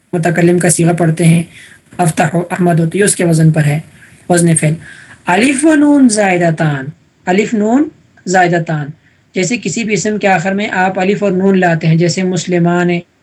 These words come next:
ٹھیک ہے، مسلمان ہے، ٹھیک ہے، مسلمان ہے۔ تو اب الف اور نون زائدتان لکھا ہے اس لیے کہ الف اور نون آخر میں ہوں، لیکن وہ کیا ہوں؟ اصلی حروف نہ ہوں، بلکہ کیا ہوں؟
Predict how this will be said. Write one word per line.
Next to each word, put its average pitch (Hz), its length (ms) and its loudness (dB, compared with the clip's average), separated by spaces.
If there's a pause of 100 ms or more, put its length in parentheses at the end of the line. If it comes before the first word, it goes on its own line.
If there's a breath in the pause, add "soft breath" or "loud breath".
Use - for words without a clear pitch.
(200)
ٹھیک 165 240 0
ہے، 214 60 0 (460)
مسلمان 175 1040 0
ہے، 170 100 -2 (420)
ٹھیک 165 260 -2
ہے، 214 60 -2
مسلمان 165 560 0
ہے۔ 147 80 -4
تو 147 80 -16
اب 196 200 -4
الف 226 280 0
اور 226 100 2
نون 208 320 0 (360 soft breath)
زائدتان 208 680 0 (320)
لکھا 196 280 -4
ہے 196 60 -2
اس 202 200 -8 (400)
لیے 220 120 -2
کہ - 140 -6
الف 190 260 -2
اور 190 80 0
نون 190 220 -2
آخر 196 320 -2
میں 220 120 -2
ہوں، 185 180 -4 (300 loud breath)
لیکن 175 260 0
وہ 196 140 2
کیا 180 160 0
ہوں؟ 202 220 -2
اصلی 311 260 -2
حروف 208 300 2
نہ 208 60 -2
ہوں، 175 160 0
بلکہ 170 320 0
کیا 170 180 2
ہوں؟ 185 180 4